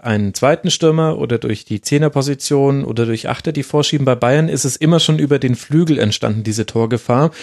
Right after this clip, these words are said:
weil man da eben auch mit Franck Ribéry und Arjen Robben zwei Ausnahmetalente hat, deren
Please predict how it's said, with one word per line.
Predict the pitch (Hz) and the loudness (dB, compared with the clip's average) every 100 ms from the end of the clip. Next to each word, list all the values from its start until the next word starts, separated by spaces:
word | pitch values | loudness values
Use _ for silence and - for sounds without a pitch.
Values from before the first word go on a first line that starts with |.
| - - - | -20 -14 0
weil | 113 | 4
man | 123 | 4
da | 123 113 | 2 2
eben | 120 135 | 0 0
auch | 135 - | -2 0
mit | 120 | -4
Franck | - 123 117 | -2 -4 -2
Ribéry | 110 113 123 156 | -2 -2 0 0
und | - 117 | -2 -4
Arjen | - 110 107 | -2 0 0
Robben | 113 117 123 - - _ | 0 0 0 -4 -20 _
zwei | - 113 110 | -4 0 2
Ausnahmetalente | 123 143 151 139 135 127 113 113 110 | 2 0 0 0 0 0 0 0 -2
hat, | 117 - - _ _ _ _ _ _ _ - | -2 -4 -8 _ _ _ _ _ _ _ 2
deren | 143 156 147 160 156 147 | 4 4 2 2 2 0